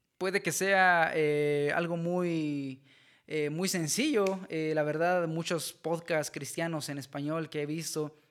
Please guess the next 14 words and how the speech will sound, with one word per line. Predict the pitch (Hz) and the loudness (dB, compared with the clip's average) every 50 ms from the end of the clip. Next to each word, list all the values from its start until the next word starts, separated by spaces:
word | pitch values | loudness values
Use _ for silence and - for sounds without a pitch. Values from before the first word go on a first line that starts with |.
| - | -12
han | - 165 160 | -8 -6 -4
llegado | 147 147 147 160 160 156 151 147 139 143 139 | -4 -2 0 0 0 2 0 -2 -2 -2 -4
a | 127 120 | -6 -4
más | 127 147 160 147 | -2 -2 -2 -2
de | 156 147 | -2 -6
cien | - - 170 165 160 | -6 -4 -4 -4 -4
episodios | 147 - 143 127 - 170 190 196 185 160 131 | -6 -6 -8 -6 -4 -2 -2 -2 -2 -4 -6
y | 135 135 | -8 -8
siguen | 135 170 175 175 165 | -8 -8 -6 -6 -6
haciendo | 147 - - 165 170 170 160 | -8 -8 -8 -6 -6 -6 -6
muchos, | 156 160 190 214 - - 175 160 156 | -6 -6 -6 -6 -6 -8 -10 -10 -10
muchos, | 160 170 170 - 175 156 147 | -10 -10 -8 -8 -8 -8 -8
muchos | 147 160 - - 156 139 | -10 -10 -10 -10 -10 -10
episodios. | 139 - - - 143 147 143 151 160 160 | -12 -14 -12 -8 -8 -6 -4 -4 -4 -6